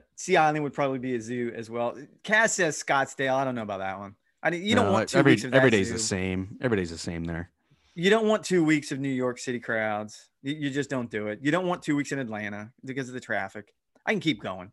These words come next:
Speaker 2: I would do, I could do Pacific Northwest. Uh, there's enough golf courses in Washington State.
Speaker 1: Not enough
Speaker 2: Uh,
Speaker 1: good ones. Not enough good ones.
Speaker 2: Not enough good ones. Sahalee, Chambers.
Speaker 1: Uh,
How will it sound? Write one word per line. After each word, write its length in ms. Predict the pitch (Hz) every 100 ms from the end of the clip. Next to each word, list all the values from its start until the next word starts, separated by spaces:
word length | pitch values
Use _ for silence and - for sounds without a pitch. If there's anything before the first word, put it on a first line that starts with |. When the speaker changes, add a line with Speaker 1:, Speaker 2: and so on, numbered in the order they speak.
| _ _ -
Speaker 2:
I 80 | 131
would 140 | 202 170
do, 400 | 180 170 160 -
I 120 | 160
could 160 | 220 151
do 160 | 156
Pacific 420 | 143 127 151 131 131
Northwest. 640 | 123 110 110 156 - - _ _ _ _ _ _ _ _
Uh, 320 | 117 110 107 107
there's 180 | 156
enough 260 | 151 139 -
golf 240 | 127 127
courses 300 | - 127 117
in 240 | 110 101 90
Washington 460 | 113 123 113 107
State. 400 | - - 123 - _ _ _ _ _ _ -
Speaker 1:
Not 180 | 104 104
enough 120 | 101 98
Speaker 2:
Uh, 80 | 98
Speaker 1:
good 140 | 139
ones. 380 | 123 120 117 -
Not 160 | 160 143
enough 180 | 104 -
good 140 | -
ones. 160 | - - _ _ -
Speaker 2:
Not 120 | 381 403
enough 140 | 240
good 160 | 370 370
ones. 320 | 214 120 - _ _ _ _ _
Sahalee, 580 | - 262 302 330 160 95 _ _ _ _ _ _
Chambers. 680 | - 302 349 269 120 - - _ _ _ _ _ _ _ _ _ _ _ _
Speaker 1:
Uh, 60 | -